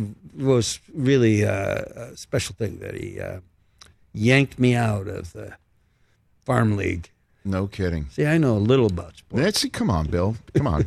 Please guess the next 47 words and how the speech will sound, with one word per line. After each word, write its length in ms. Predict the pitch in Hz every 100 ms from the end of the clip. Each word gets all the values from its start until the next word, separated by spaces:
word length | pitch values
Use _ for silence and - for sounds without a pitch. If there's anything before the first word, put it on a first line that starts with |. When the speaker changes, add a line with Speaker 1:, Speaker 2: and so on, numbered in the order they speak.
| -
Speaker 1:
<laughs> 60 |
Speaker 2:
You, 80 | 101
you 220 | 110 104
know, 260 | 110 110 101
you, 160 | 104 107
you 260 | 107 101
know 180 | 101 107
what 220 | 113 104
you 60 | 95
know, 240 | 101 90
man. 260 | 78 80 80
And, 180 | 76 80
and 140 | 90
again, 240 | 87 90 90
we 140 | 95
know 160 | 95 95
you're 260 | 92 90
in, 140 | 90 87
uh, 280 | 87 87 -
The 160 | 78
Sinner 400 | 85 - 147 147 - - _ _
tonight, 400 | - 95 110 127 -
ten 180 | - 107
Eastern 320 | 110 101 98
time 340 | 82 98 95 92
on 140 | 85
U 160 | 85 87
S 160 | 85
A 80 | 90
Network, 340 | 85 85 82 -
currently 600 | 90 92 - 92 90 -
in 140 | 82
season 420 | - 92 87 80 76
four. 560 | - 87 87 87 85 -
Um, 600 | - 73 71 71 71 73 - _
and, 420 | 82 76 76 67
um, 320 | 73 73 71 -
like 220 | 78 90
I 60 | 85
said, 280 | 78 76 62
we're 200 | 92 92 - _ 65
huge 240 | 92 82
fans 300 | - 73 76
of 60 | 73
yours, 280 | 64 62
man. 200 | - 62 - _ 120
Speaker 1:
Uh, 440 | - 107 104 98